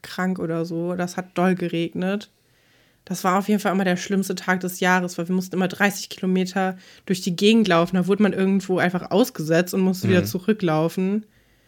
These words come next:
Speaker 1: Ich fand das immer schrecklich. Ich weiß nicht,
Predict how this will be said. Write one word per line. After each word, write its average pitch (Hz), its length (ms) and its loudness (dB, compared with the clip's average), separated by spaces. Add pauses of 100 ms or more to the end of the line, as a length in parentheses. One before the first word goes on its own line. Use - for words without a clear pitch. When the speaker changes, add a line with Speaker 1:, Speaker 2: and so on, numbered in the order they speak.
(160)
Speaker 1:
Ich - 60 -20
fand - 180 -12
das 160 140 -8
immer 165 200 2
schrecklich. 165 680 -4 (760)
Ich - 60 -20
weiß 180 220 2
nicht, 165 340 -2